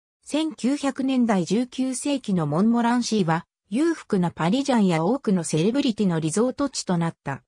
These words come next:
その中には、ベリー公爵夫人、ボナパルト家、ボイエル・デュー、女優ラシェル・フェリッ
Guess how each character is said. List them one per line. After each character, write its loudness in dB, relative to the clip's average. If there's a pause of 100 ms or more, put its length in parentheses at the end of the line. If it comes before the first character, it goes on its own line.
(440)
そ -2
の 2
中 -2
に 4
は、 0 (240)
ベ 2
リ 0
ー -20
公 0
爵 -6
夫 -2
人、 -4 (260)
ボ 2
ナ 4
パ 0
ル 0
ト -4
家、 -2 (220)
ボ 4
イ 2
エ 0
ル・ -2
デ 0
ュ 4
ー、 -10 (260)
女 2
優 2
ラ 2
シ -2
ェ 0
ル・ -2
フ -4
ェ 0
リ 2
ッ -6